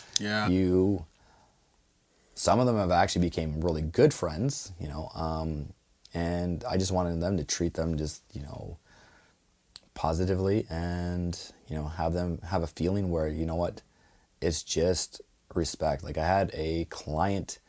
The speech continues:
Speaker 2: the other day actually message me and, you know, out of the blue, and it was literally, she told me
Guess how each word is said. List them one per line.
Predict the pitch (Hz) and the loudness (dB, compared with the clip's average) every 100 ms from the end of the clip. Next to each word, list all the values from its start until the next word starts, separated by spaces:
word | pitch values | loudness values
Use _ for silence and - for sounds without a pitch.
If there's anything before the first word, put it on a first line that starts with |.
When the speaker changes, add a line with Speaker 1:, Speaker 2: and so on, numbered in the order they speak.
| _ - _ _ - | _ -20 _ _ -6
Speaker 2:
the | 85 | 0
other | 92 87 | 2 4
day | 73 80 87 | 2 4 4
actually | 82 85 73 | 2 0 -2
message | 73 76 - 78 | -2 -2 -2 -2
me | 73 82 78 | -2 -6 -10
and, | - 80 80 80 80 76 - | -10 -8 -6 -4 -4 -6 -8
you | - | -8
know, | 65 64 117 | -6 -6 0
out | 104 | 2
of | |
the | 95 | 2
blue, | 85 85 95 | 4 2 2
and | 85 82 | -2 -2
it | 85 | -2
was | 80 82 | -2 0
literally, | 85 98 98 87 98 - - - | 2 4 4 4 2 -2 -20 -12
she | - 98 | 0 4
told | 107 101 | 8 8
me | 98 101 101 | 6 2 0